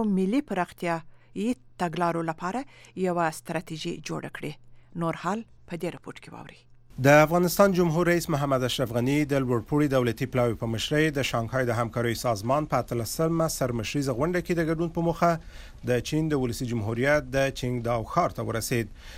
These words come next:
Speaker 2: د جمهوري ریاست ویاند محمد هارون چخانسوري وایي ټاکل شوی د ولسمشر په دې غونډه کې وینا وکړي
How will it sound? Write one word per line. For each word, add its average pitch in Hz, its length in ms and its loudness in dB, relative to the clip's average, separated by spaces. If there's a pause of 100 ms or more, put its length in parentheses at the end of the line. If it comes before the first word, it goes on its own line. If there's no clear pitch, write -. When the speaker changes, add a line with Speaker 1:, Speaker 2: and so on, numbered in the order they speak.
(220)
Speaker 2:
د 175 160 4
جمهوري 160 320 0
ریاست 147 380 0
ویاند 135 420 0
محمد 120 400 -2
هارون 120 320 -2
چخانسوري 113 540 -2
وایي 160 200 0
ټاکل 143 300 -4
شوی 151 220 0
د 135 100 -2
ولسمشر 120 480 -6
په 113 100 -4
دې 107 140 -4
غونډه 175 300 0
کې 185 120 4 (380)
وینا 175 320 2
وکړي 120 300 0